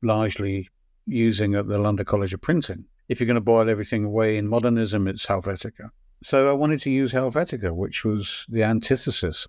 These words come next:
of that kind of exuberant culture, the society at the time. But then we found ourselves getting bored with it.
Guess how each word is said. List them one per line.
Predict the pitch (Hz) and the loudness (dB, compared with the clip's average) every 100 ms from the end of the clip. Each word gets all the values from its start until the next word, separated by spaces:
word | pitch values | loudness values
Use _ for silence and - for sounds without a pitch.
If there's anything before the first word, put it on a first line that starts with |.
| - | -6
of | 101 90 | -6 -2
that | 104 101 | -4 -4
kind | - 104 | -2 -2
of | 95 | -2
exuberant | 90 87 101 104 104 98 92 - - - | -4 -2 0 0 0 -2 -2 -4 -10 -2
culture, | 131 - - 90 - | -2 0 -6 -8 -12
the | - | -10
society | - 101 120 143 131 | -6 -2 0 0 0
at | 95 | -2
the | 107 | -4
time. | - 92 90 - - | -6 -6 -6 -10 -2
But | 135 | 2
then | 151 | 4
we | 160 | 2
found | - 143 131 | 0 0 2
ourselves | 123 131 113 | 0 0 -2
getting | - 110 | -2 -2
bored | 104 131 135 113 _ _ | 2 4 2 0 _ _
with | 95 | -10
it. | 92 | -10